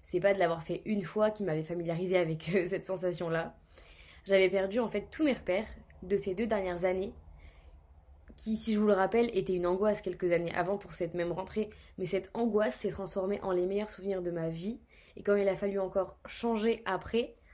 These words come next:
ben en fait, j'avais perdu tous mes repères qui, voilà, à la base, étaient un stress, et c'était pas du tout acquis que j'allais, euh, créer des, des souvenirs, euh, de dingue, tellement j'avais un, un stress immense sur le coup, quoi. Je peux aussi citer des premiers jours de stage ou des premiers jours de travail,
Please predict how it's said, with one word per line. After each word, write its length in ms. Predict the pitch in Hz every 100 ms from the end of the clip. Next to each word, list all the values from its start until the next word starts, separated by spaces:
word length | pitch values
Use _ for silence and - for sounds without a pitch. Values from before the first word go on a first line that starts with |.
| - _ _ - -
ben 140 | 190
en 60 | 175
fait, 100 | 240
j'avais 220 | 208 160
perdu 280 | 160 165 180
tous 140 | -
mes 100 | 240
repères 360 | 214 - 214 214
qui, 440 | - 180 175 170
voilà, 200 | 160 226
à 100 | 247
la 120 | 160 156
base, 220 | 202 190
étaient 200 | 165 160
un 100 | 156
stress, 400 | - 196 214 175
et 180 | 87 - - - -
c'était 180 | -
pas 140 | 180 185
du 100 | 180
tout 160 | 208 -
acquis 300 | 196 196 233
que 60 | 190
j'allais, 360 | 170 175 190
euh, 180 | 165 160
créer 320 | - - 190
des, 300 | 180 180 165
des 120 | 160
souvenirs, 440 | 160 180 180 180 165
euh, 140 | 165 - - - - -
de 160 | 185
dingue, 380 | 180 190 208 175
tellement 280 | 165 170 190
j'avais 260 | 175 160 160
un, 100 | 160
un 100 | 160
stress 360 | - 190 180 -
immense 380 | 202 190 208 -
sur 140 | 175
le 100 | 165
coup, 240 | 160 233
quoi. 320 | 233 - - - _ - - - - - -
Je 100 | -
peux 100 | 214
aussi 240 | 196 262
citer 480 | 247 226 233 233 233
des 200 | 185 180
premiers 340 | - 208 202
jours 160 | 196 190
de 80 | 170
stage 500 | 160 196 196 180 -
ou 100 | 175
des 120 | 175
premiers 280 | 180 175 170
jours 140 | 165
de 120 | 156
travail, 500 | 147 - 185 202 202